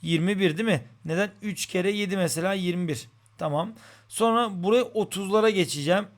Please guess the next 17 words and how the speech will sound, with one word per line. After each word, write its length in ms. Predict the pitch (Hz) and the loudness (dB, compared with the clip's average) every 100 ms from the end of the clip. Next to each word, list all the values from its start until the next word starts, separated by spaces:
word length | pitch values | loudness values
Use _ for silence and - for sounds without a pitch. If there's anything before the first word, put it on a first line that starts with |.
| - | -6
Örneğin 680 | 220 226 208 214 247 277 - _ - _ _ _ - | -4 -2 -2 -2 -4 -6 -16 _ -20 _ _ _ -2
otuz 640 | 196 196 202 247 233 196 175 | 0 0 0 0 0 -2 0
diyebilir 400 | 185 175 170 175 | 0 2 0 0
miyim? 220 | 233 202 | 0 2
Hayır, 280 | 185 196 214 | 4 4 2
üçe 380 | 196 - 202 | -2 -2 0
bölünür. 300 | 156 160 208 - | 2 0 0 -2
Otuz 520 | 190 - 202 214 175 | -6 -4 -6 -6 -4
bir 260 | 190 180 127 | -2 -2 -2
derim. 300 | 120 175 - _ _ - - _ - | -6 -8 -12 _ _ -20 -20 _ -2
Daha 220 | 254 262 | 0 0
sonrasında 840 | 262 202 165 143 143 143 180 240 - _ _ _ _ _ | 0 -2 -2 -4 -6 -4 -4 -6 -14 _ _ _ _ _
yeşil 420 | 139 147 - 226 240 | -6 -4 -4 -6 -4
ne 60 | |
olabilir 520 | 214 165 147 131 123 | -4 -2 -2 -4 -6
diye 220 | 113 117 110 | -6 -6 -8
bakalım. 480 | - 131 208 294 | -10 -4 -4 -4